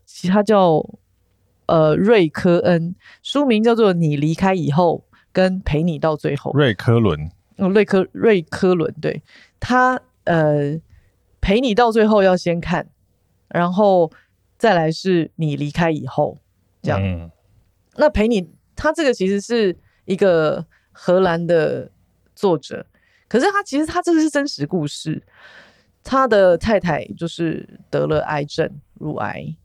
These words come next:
Speaker 1: 然后他写了他在陪伴他太太的这个化疗啊，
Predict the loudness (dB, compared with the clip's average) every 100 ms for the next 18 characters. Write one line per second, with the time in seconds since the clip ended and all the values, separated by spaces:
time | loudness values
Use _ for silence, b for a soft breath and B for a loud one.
0 | _ -6 -2 0 0 -2 -4 -4 -2 -2
1 | -4 -6 -12 _ _ _ _ _ _ _
2 | -6 -4 0 0 -2 -2 -2 -2 -2 -2
3 | -2 -4 -4 -2 0 -2 -4 -12 _ _
4 | _ -4 -4 -8 _ _ _ _ -2 0
5 | -2 -4 -10 _ _ _ _ -6 0 2
6 | 2 0 -2 -2 -2 -4 -6